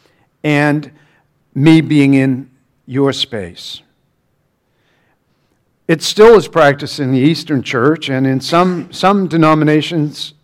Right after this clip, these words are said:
in America that focus on real tight fellowship.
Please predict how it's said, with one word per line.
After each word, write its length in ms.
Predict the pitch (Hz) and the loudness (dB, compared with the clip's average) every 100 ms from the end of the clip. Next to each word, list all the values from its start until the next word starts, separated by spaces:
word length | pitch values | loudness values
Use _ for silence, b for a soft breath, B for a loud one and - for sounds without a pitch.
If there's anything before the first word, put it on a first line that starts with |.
| _ _ _ - | _ _ _ -4
in 160 | 147 135 | 0 2
America 500 | 127 123 127 170 135 | 2 0 0 -2 -2
that 280 | 123 131 _ _ _ _ _ | -2 -4 _ _ _ _ _
focus 580 | - 147 139 160 123 | 2 2 4 0 -2
on 360 | 143 123 123 123 _ _ _ _ _ - | -2 -2 -2 -6 _ _ _ _ _ -8
real 300 | 135 147 143 | 2 4 2
tight 340 | - 135 131 | 0 -2 -2
fellowship. 640 | - 156 160 131 - 110 | 0 2 2 0 -4 -12